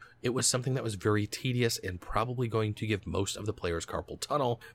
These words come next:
by the time we were done leveling up our crafting abilities. So it's nice to see that you can actually plop quite a few resources into the window now, actually just have to click the button and let,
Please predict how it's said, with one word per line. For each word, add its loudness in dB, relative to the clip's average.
by 4
the 6
time 0
we 2
were 2
done 2
leveling 0
up -4
our -4
crafting -2
abilities. -2
So 4
it's -4
nice 2
to -4
see 0
that 2
you 2
can -4
actually 0
plop -2
quite 0
a -2
few 0
resources 2
into 0
the 0
window 2
now, 0
actually 0
just 4
have 0
to 0
click -4
the 0
button 2
and -4
let, 0